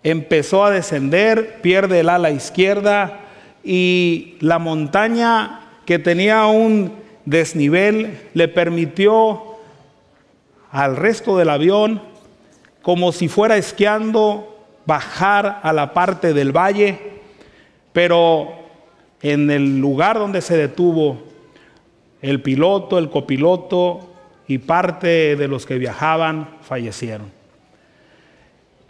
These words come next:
Esta historia se conoce como la historia de los sobrevivientes de los Andes. Porque de esos cuarenta y cinco que viajaban,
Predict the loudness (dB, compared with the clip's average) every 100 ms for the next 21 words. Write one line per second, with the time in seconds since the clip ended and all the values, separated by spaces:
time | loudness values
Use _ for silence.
0 | _ 0 0 2 0 4 4 4 2 -2
1 | -2 0 0 0 0 0 0 0 0 2
2 | 4 4 2 0 0 -2 -4 -4 -2 0
3 | 0 0 -2 -4 -2 -2 -2 -4 -4 -4
4 | -2 -2 -4 -8 -14 -18 -20 _ _ -2
5 | -2 0 0 2 0 -8 -18 -20 -20 _
6 | _ _ _ -2 2 2 2 0 0 0
7 | 0 0 0 2 2 0 -2 0 0 0
8 | 0 2 0 -4